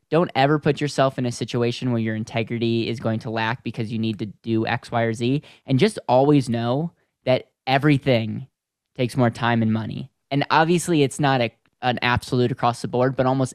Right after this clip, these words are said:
every initiative that I've, that I've gotten into, I've always factored in, "Okay, we think it's gonna cost this. Let's multiply that by one point two. <laughs> Well, we think it's gonna get done in six months. All right." You know, and it's like, we still,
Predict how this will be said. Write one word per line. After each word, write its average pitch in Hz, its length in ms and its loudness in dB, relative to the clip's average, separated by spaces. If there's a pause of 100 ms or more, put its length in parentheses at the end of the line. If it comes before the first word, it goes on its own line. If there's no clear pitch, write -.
every 151 320 0
initiative 139 760 0 (340)
that 117 80 -2
I've, 120 320 2 (160)
that 123 140 2
I've 117 160 0
gotten 117 280 0
into, 147 560 0 (480)
I've 127 180 -2
always 139 340 2
factored 123 560 -2
in, 117 420 -2 (100)
"Okay, 113 380 -4 (520)
we 127 120 -2
think 139 180 2
it's 143 100 -2
gonna 131 140 2
cost 120 300 -2
this. 117 480 -4 (160)
Let's - 120 -20
multiply 120 360 -2
that 113 160 2
by 110 200 0
one 113 200 -2
point 113 240 -4
two. 113 220 -4 (260)
<laughs> - 240 -20
Well, 131 140 0
we 131 100 4
think 147 160 2
it's 151 120 2
gonna 143 200 4
get 127 180 0
done 123 160 2
in 120 80 -2
six - 280 -6
months. 104 280 -6
All 127 100 4
right." 113 260 2
You 139 120 2
know, 135 160 4 (180)
and 160 140 0
it's 156 120 2
like, 151 140 4
we 156 120 0
still, 196 400 0